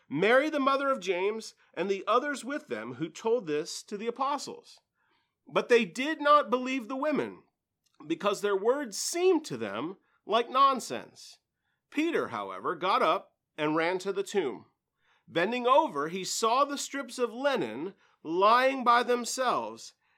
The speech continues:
and he went away wondering to himself what had happened. You know,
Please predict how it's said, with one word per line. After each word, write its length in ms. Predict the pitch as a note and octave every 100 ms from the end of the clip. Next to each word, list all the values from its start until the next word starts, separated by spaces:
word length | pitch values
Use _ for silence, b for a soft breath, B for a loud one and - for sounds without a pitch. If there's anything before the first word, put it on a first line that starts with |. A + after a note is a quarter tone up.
| _ _ -
and 120 | G3
he 100 | A#3+
went 260 | A3+ D4 D#4
away 300 | D4 D#4 C4
wondering 640 | A3 C4 E4+ E4+ D#4+ D4+
to 180 | - B3+
himself 800 | G#3 B3+ B3 - C4+ D#3+ F3+ -
what 180 | G#3+ A#3
had 160 | A#3+
happened. 460 | A3+ G3 - D#3+ D3+
You 100 | A#3
know, 240 | C4+ B3+